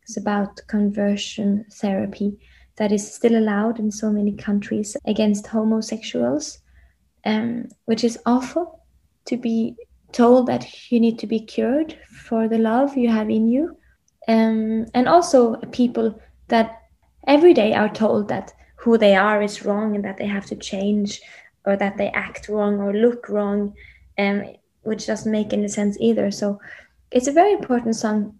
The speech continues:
for me, even though it's very weird and, and, and, and strange. It has a very important message that we should never be ashamed of who we are, and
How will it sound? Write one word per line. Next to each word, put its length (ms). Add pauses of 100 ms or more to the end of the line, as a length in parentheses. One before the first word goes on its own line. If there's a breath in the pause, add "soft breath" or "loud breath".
(140)
for 140
me, 420
even 240
though 80
it's 180
very 220
weird 460
and, 240
and, 320
and, 340
and 180
strange. 480 (300 soft breath)
It 100
has 280
a 40
very 200
important 560
message 540
that 260 (420)
we 120
should 180
never 260
be 160
ashamed 460
of 160
who 160
we 180
are, 240
and 180